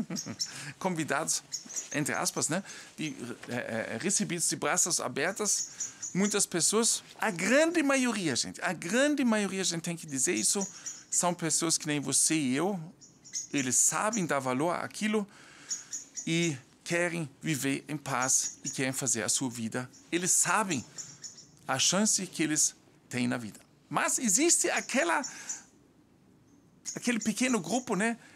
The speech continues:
que complica a vida de muitas pessoas, né? Pessoas traumatizadas, gente, claro, a gente sempre tem que pensar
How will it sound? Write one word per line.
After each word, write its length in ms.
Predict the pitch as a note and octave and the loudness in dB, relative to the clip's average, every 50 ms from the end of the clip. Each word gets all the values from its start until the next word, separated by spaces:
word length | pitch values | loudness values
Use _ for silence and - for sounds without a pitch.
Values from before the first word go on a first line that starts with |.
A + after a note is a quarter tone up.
| - - | -20 -10
que 200 | - - C4+ C4 | -4 -2 -2 0
complica 640 | - B3+ A3+ F#3+ - - F3+ A3+ C4+ C4 - G#3 | 2 2 2 2 0 0 0 0 0 0 0 -2
a 60 | E3+ E3+ | -2 -2
vida 300 | D3 D#3 F3 E3+ F#3+ F3 | -2 -2 -2 0 0 0
de 140 | E3 F3 | 2 2
muitas 440 | D#3+ C#3+ C3 C3 B2+ B2+ - D#3+ - | 2 4 4 4 2 2 2 0 0
pessoas, 560 | - - - - - - - - - - - - - - - - | 0 0 0 2 2 2 0 -2 -4 -4 -4 -6 -12 -20 -12 -8
né? 160 | D3 E3+ G#3 - - - - - - - - - - | -6 -6 -6 -8 -14 -20 -20 -20 -20 -20 -20 -10 -4
Pessoas 520 | - E3+ - - D#3 F3 G3 - - - - - - | 0 4 4 4 4 4 2 2 2 0 -4 -10 -6
traumatizadas, 920 | - - - - - - - - - - - - - - - - D3+ C3+ - | -4 -2 -2 -2 -2 -4 -6 -6 -4 -2 -2 0 0 0 0 0 2 2 2
gente, 240 | - - - - | 2 2 -4 -6
claro, 320 | - - D#3+ D3+ C#3+ - B2+ - - - - | -4 -2 -4 -4 -4 -6 -12 -12 -12 -10 -4
a 80 | - D#3 | 0 2
gente 240 | D#3 E3 F3 F3 - | 2 2 2 2 2
sempre 240 | F#3 F#3 F3 F#3 | 0 0 -2 -4
tem 160 | E3+ - D#3+ E3 | -4 -4 -6 -6
que 80 | D#3+ | -6
pensar 320 | - D#3 C#3+ C#3+ D3 D3+ | -4 -2 -2 0 0 -2